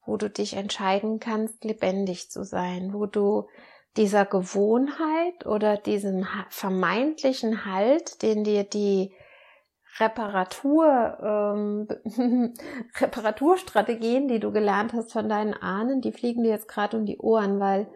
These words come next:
in der Corona-Zeit jetzt, die hat uns gelehrt, wir können nichts reparieren. Wir müssen neu erschaffen. Es ging nichts zu reparieren. Ein Virus lässt sich auch nicht reparieren, ein Körper lässt sich nicht reparieren.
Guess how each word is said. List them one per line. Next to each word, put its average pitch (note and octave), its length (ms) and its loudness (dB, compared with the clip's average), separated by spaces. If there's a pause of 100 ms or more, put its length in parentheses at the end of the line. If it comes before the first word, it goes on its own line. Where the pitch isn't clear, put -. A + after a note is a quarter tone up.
(540)
in A3 140 4
der G#3+ 140 2
Corona-Zeit A#3 1000 0
jetzt, - 560 -6
die A3+ 140 2
hat A#3 160 -2
uns A3+ 220 -2
gelehrt, G#3+ 500 0
wir G3+ 100 0
können C#4 680 2
nichts - 420 -2
reparieren. G3 680 -6 (220)
Wir A3 180 0
müssen A#3+ 420 2
neu A#3 200 2
erschaffen. - 720 -8 (600)
Es - 200 -8
ging D#4 340 6
nichts - 460 -2
zu G3 120 -4
reparieren. F#3+ 840 -8 (960)
Ein G#3+ 240 2
Virus C#4 380 6
lässt A#3+ 260 -2
sich - 200 -6
auch A3 80 2
nicht A#3 260 0
reparieren, A3 600 2
ein F#3+ 180 -4
Körper A#3 360 2
lässt A3 260 -2
sich A3 180 -6
nicht A3 240 -4
reparieren. A3 540 0